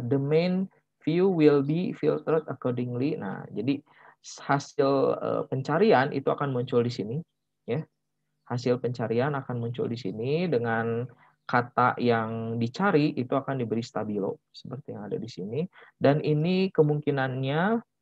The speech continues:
prediksi saya sih, ini diurutkan berdasarkan, eh, tahun ininya, apa, berdasarkan waktu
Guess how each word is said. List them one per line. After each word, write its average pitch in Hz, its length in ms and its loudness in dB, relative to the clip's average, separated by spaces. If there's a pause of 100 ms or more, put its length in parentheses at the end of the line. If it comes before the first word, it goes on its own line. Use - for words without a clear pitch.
(200)
prediksi 127 400 0
saya 110 320 2
sih, 131 160 -4
ini 165 160 0
diurutkan 139 640 0
berdasarkan, 123 800 0 (480)
eh, 135 880 2 (400)
tahun 156 520 2 (360)
ininya, 156 560 -2
apa, 123 240 -2
berdasarkan 139 480 -4
waktu 156 480 4